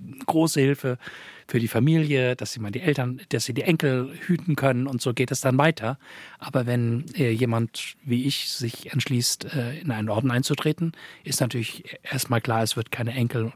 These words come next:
es wird keine Nachkommen geben, aber auch, dass ich quasi in eine ganz andere Art von Familie äh, äh, zu einer ganz anderen Art von Familie gehören werde, ja. Und, äh,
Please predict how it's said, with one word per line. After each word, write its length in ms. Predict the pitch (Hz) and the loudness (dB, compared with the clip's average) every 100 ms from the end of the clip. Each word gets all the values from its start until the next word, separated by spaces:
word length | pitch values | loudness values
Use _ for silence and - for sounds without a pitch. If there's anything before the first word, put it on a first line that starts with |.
| - | -2
es 220 | 120 - | -2 -2
wird 200 | 123 - | -6 0
keine 180 | 110 104 | 2 4
Nachkommen 460 | 107 - 127 127 | 2 0 0 2
geben, 280 | 127 143 165 - - - - - | 2 0 -2 -6 -16 -18 -18 -12
aber 400 | - 110 123 131 | 0 0 2 0
auch, 160 | 135 - | -2 -2
dass 240 | 139 131 | -6 -2
ich 160 | 135 - | -4 -4
quasi 320 | 135 131 135 | -4 -2 -2
in 60 | |
eine 180 | 127 127 | 0 0
ganz 180 | 123 123 | 0 0
andere 260 | - 135 135 | 0 0 0
Art 220 | 131 - | -2 0
von 160 | 131 | -2
Familie 600 | 123 131 160 160 117 95 - _ _ _ | 0 2 4 4 0 -4 -10 _ _ _
äh, 300 | 120 104 101 | -6 -4 -4
äh, 40 | 110 _ - - - 156 110 131 - - - | -8 _ -14 -14 -6 -6 -4 -8 -12 -20 -6
zu 140 | 156 | -4
einer 200 | 127 117 | 0 2
ganz 200 | 113 117 | 2 0
anderen 300 | - 120 123 | 0 0 0
Art 280 | - 127 - - - | 0 0 0 -10 -16
von 180 | - 131 | -4 -2
Familie 500 | - 123 170 160 110 | 2 2 4 2 0
gehören 500 | 101 104 107 95 95 | 0 2 2 0 -4
werde, 260 | 101 98 101 | -6 -8 -10
ja. 200 | 92 95 _ _ - - _ - - - _ | -10 -14 _ _ -20 -20 _ -20 -20 -20 _
Und, 340 | 110 110 110 - - - - - - | 2 2 0 -6 -14 -18 -18 -20 -2
äh, 400 | 127 113 107 | 2 4 2